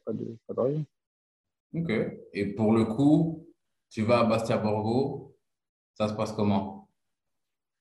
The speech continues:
Speaker 1: Je vais à Bastia Borgo. Au début, je joue pas. Je suis remplaçant.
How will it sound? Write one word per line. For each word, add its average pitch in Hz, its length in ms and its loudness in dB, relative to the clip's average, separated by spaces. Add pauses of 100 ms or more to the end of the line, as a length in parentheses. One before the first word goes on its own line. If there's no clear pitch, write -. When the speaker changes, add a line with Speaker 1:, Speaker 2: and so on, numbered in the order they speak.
(880)
Speaker 1:
Je 131 100 4
vais 175 80 12
à 202 40 10
Bastia 185 340 10
Borgo. 143 560 10 (580)
Au 147 100 6
début, 147 320 10
je 139 80 6
joue 208 100 8
pas. 190 240 4 (200)
Je - 60 -20
suis - 60 0
remplaçant. 185 480 4